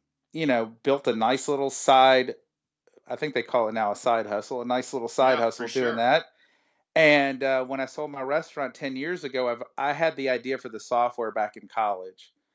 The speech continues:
Speaker 1: um, because everything was done with pen and paper. Um, and it's,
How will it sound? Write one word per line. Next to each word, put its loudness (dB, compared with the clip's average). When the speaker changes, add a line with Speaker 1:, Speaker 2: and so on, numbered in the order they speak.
Speaker 1:
um, -2
because -4
everything -2
was -8
done 0
with -8
pen -4
and -6
paper. 0
Um, 6
and -8
it's, -18